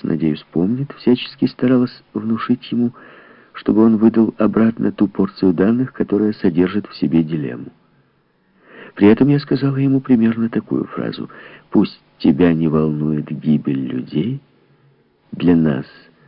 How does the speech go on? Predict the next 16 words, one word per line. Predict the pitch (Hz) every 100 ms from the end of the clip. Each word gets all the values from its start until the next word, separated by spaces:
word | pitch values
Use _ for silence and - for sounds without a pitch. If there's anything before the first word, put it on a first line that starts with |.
| _ _ _
это | - - 78
вовсе | 71 64 - 64
не | 64
важно, | 57 57 57 57 92 139 - _ _ _ _ _ _ _ _ _ _ _
просто | - 113 - 82
выдай | 82 76
назад | 76 76 78 113 131 - -
перфокарту | - - - - 139 - - 165
и | 160
забудь | 127 76 67 -
о | -
ней". | - - - _ _ _ _ _ _ _ _ _ _ _ _ _ _ _ _ _
"Ну | - 60 62 67 69 65
и | 62 58 57 57 55 - - - -
что | 85 76
же | -